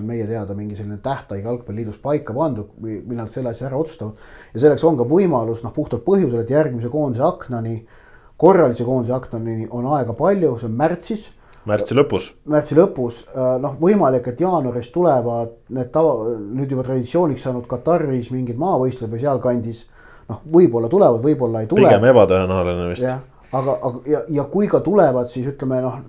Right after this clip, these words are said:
Speaker 1: seal on see, et, äh, nagu selles, äh, kolmkümmend üks detsember, vaata, alati televisioonis on see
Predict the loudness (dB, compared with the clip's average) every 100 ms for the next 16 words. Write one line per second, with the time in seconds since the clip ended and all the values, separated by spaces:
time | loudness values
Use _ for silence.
0 | -18 -14 0 2 2 2 2 0 -6 -4
1 | -2 -2 -4 -4 -2 -2 -4 -6 -8 -6
2 | -8 -14 -20 -20 -2 2 2 -2 -6 -12
3 | -10 -6 -2 0 -2 -4 -6 -4 -6 -6
4 | -8 -4 -4 -2 -4 -4 -4 -6 -8 -8
5 | -6 -6 -6